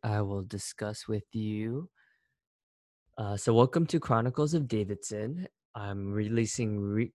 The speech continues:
weekly podcast episodes about my life in hopes of inspiring others to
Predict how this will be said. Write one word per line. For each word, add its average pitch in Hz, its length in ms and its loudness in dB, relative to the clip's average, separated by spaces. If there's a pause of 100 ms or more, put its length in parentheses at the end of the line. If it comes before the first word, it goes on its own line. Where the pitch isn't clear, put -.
weekly 123 480 0 (640)
podcast 104 580 -4
episodes 98 840 -6
about 104 320 -6
my 101 220 -4
life 98 580 -4 (320)
in 101 320 -4
hopes 110 580 -4
of 110 140 -4
inspiring 104 800 -2
others 101 720 -4
to 98 280 -6